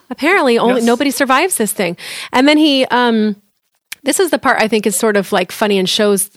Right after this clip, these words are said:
Speaker 1: uh, you know, his lack of maturity. He says, "It's important to understand as I approached high school and began to thi-, critically think for myself." As I approached high school, what kind of teenagers, you know, are critically thinking for themselves?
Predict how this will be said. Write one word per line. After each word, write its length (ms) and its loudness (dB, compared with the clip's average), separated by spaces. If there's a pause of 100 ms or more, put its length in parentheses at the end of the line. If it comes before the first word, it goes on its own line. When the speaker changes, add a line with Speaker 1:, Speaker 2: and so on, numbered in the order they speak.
Speaker 1:
uh, 60 -4
you 160 -2
know, 80 -4
his 180 -6
lack 240 -4
of 160 -8
maturity. 540 -2 (360)
He 140 -4
says, 360 0
"It's 180 -2
important 400 0
to 120 -2
understand 460 0
as 100 0
I 100 0
approached 500 -2
high 140 0
school 380 -6 (240)
and 160 0
began 400 2
to 120 -4
thi-, 160 -8 (100)
critically 420 -2
think 240 -6
for 140 -4
myself." 560 -6 (800)
As 100 2
I 60 2
approached 560 -2
high 140 -2
school, 340 -6 (400)
what 100 -20
kind 100 2
of 60 2
teenagers, 480 0
you 80 2
know, 80 4
are 80 2
critically 500 -2
thinking 380 -2
for 160 -2
themselves? 640 -2